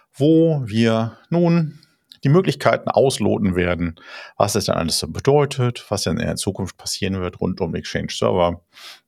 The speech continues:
und ja, welche Möglichkeiten sich denn da so ergeben. Ich möchte natürlich noch nicht direkt alle Neuigkeiten und alle das, was interessant sein könnte, ausplaudern.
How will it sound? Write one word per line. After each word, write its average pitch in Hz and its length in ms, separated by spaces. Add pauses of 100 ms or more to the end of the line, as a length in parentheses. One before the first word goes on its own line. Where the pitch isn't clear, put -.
(140)
und 95 420 (240)
ja, - 380 (240)
welche 120 240
Möglichkeiten - 480
sich - 100
denn 76 140
da 71 80
so 78 100
ergeben. - 460 (500)
Ich - 100
möchte 82 240
natürlich 85 380
noch - 120
nicht 82 180
direkt - 260 (140)
alle 92 360 (640)
Neuigkeiten 107 640
und 85 140
alle 87 300
das, - 260
was - 80
interessant - 420
sein - 160
könnte, - 300
ausplaudern. 85 720